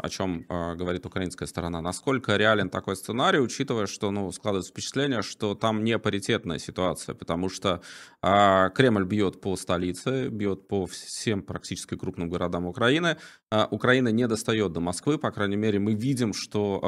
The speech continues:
э, серьезных каких-то блэкаутов, э, в столице нет. И вот это, э,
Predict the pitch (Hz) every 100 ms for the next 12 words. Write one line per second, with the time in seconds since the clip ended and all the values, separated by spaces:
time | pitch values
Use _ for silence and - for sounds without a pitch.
0 | 98 95 - 113 135 113 98 - 95 -
1 | 104 - 90 101 98 123 120 - - 98
2 | 90 90 - 101 110 - 107 107 85 -
3 | 92 98 - 101 120 175 110 80 - 98
4 | 98